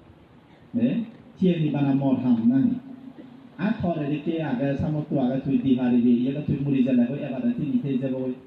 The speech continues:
চেনা কুটুম চাংগে আহে। আ, মুই মৰি যালে সি হ'ব। আ,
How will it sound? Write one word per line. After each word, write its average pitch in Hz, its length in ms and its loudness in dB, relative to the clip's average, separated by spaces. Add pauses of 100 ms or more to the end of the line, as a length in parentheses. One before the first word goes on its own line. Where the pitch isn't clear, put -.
চেনা 170 200 2
কুটুম 139 260 0
চাংগে 120 400 4
আহে। 104 260 0 (1000)
আ, 147 60 0
মুই 160 240 0
মৰি 147 280 0
যালে 131 240 0
সি 117 100 2
হ'ব। 104 180 -4 (500)
আ, - 80 -10